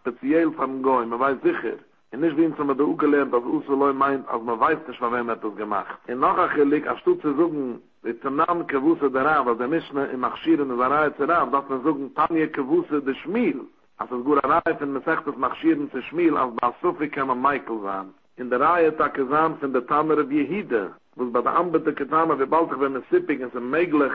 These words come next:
als die alle Knechte haben es ungewarmt schnell, gleich mal zu Shabbos, hat sich doch eine Möglichkeit, dass er nicht so sein, dass er ungewarmt im Shabbos, und deswegen doch, wenn ich Michael. In dieses, man sieht in der Werte von der Tanakame, als Mechze al Mechze, darf man Machmer sein, und warten mich da, dass ich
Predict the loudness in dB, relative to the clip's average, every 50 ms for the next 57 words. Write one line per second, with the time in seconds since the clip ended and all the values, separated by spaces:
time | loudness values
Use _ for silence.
0 | -2 -2 -2 0 0 0 2 2 2 2 0 0 -2 -2 -2 -2 -2 -4 -4 -4
1 | -6 -6 -4 -2 0 0 2 2 2 2 2 -2 -4 -6 -2 0 2 2 2 0
2 | -2 -6 -8 -2 0 2 2 2 2 0 0 0 -2 -2 -2 -4 -6 -2 0 2
3 | 2 2 2 0 0 0 -4 -12 -20 _ _ _ -2 0 0 0 -2 -2 -2 -2
4 | 0 0 2 2 2 4 4 2 2 2 0 0 0 0 0 0 0 -2 -4 -4
5 | -4 -4 -4 -4 -4 -2 -2 -2 -2 -2 -4 -6 -6 -2 0 0 0 0 0 0
6 | -2 -2 -2 -2 -4 -6 -6 -8 -12 -8 -4 -2 -2 0 0 0 0 -2 -2 -8
7 | -20 -20 -20 -20 _ _ -10 -4 0 0 0 0 0 2 2 2 2 2 0 -2
8 | -2 -2 0 0 2 2 2 0 -2 -4 -6 -6 -6 -8 -16 _ _ _ _ _
9 | _ -14 -4 0 2 2 2 2 0 -2 -2 -2 0 0 0 0 0 -2 -2 -2
10 | 0 2 0 0 0 -2 -2 -2 -2 -2 -2 -2 -4 -4 -6 -6 -4 -2 -2 0
11 | 0 0 -2 -4 -4 -4 -6 -6 -4 -2 -2 -2 -2 -2 -2 0 0 0 0 0
12 | -2 -2 -2 -4 -6 -6 -6 -4 -4 -4 -6 -10 -14 _ _ _ _ -4 0 0
13 | 0 0 -2 -4 -4 -2 -2 -2 -2 -2 -2 -2 -2 -2 -2 0 0 0 0 0
14 | -2 -4 -2 0 0 0 -2 -4 -6 -6 -6 -2 0 0 0 -2 -2 -2 -2 0
15 | 0 0 -2 -2 -4